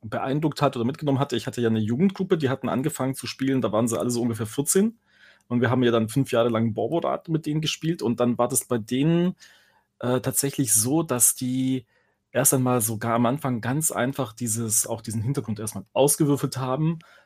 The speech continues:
Und dann hatten sie das halt auf so einer, also auf so einer Stichwortliste, auf so einer wirklich ganz kleinen Stichwortliste. Und dann, nachdem das halt so herangewachsen war und die Gruppe dann schon, ich weiß nicht, so ein Jahr bestand, ja, dann, dann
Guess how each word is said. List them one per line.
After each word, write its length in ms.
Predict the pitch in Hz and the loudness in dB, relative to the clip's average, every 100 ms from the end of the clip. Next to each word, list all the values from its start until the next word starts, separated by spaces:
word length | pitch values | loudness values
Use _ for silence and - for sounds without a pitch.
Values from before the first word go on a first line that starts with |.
| _ | _
Und 100 | 113 | -2
dann 120 | 113 | 0
hatten 200 | 127 139 | 0 0
sie 40 | 120 | 0
das 140 | 123 | 0
halt 140 | 113 120 | -2 -2
auf 100 | 110 | -2
so 80 | |
einer, 160 | 110 107 | -2 -4
also 320 | 110 113 104 | -6 -4 -4
auf 140 | 98 - | -6 -6
so 60 | |
einer 100 | 104 | -6
Stichwortliste, 840 | - 196 - 185 180 170 196 151 | -4 -6 -4 -4 0 2 4 4
auf 100 | 123 | 2
so 140 | - 123 | 0 -2
einer 80 | 143 | -2
wirklich 240 | 196 160 | -2 -4
ganz 240 | 220 247 | -4 -2
kleinen 180 | - 175 | -2 -2
Stichwortliste. 640 | 160 196 - 170 170 - | -2 -4 -2 -2 0 0
Und 120 | 131 123 | 0 0
dann, 320 | 147 185 170 - - - | 2 2 0 -8 -18 -10
nachdem 320 | - 127 143 143 | -4 0 0 2
das 160 | 131 | 2
halt 140 | 135 - | 0 -2
so 120 | 107 | -4
herangewachsen 880 | 107 147 254 160 107 - - 120 113 | -2 -2 0 2 2 2 0 0 2
war 200 | 110 139 | 2 2
und 100 | 131 | 0
die 60 | |
Gruppe 240 | 117 139 127 | -2 -4 -2
dann 160 | 123 | -2
schon, 320 | 117 117 117 127 | 0 -2 -2 -4
ich 160 | - | -8
weiß 140 | 117 - | -8 -6
nicht, 180 | 110 - | -4 -4
so 100 | 107 | -4
ein 60 | |
Jahr 240 | 101 107 156 | -2 -2 -4
bestand, 540 | 117 - 110 185 208 | -6 -4 -2 0 2
ja, 120 | 123 | 2
dann, 280 | 127 123 120 | 2 0 0
dann 400 | 113 117 117 | 0 0 0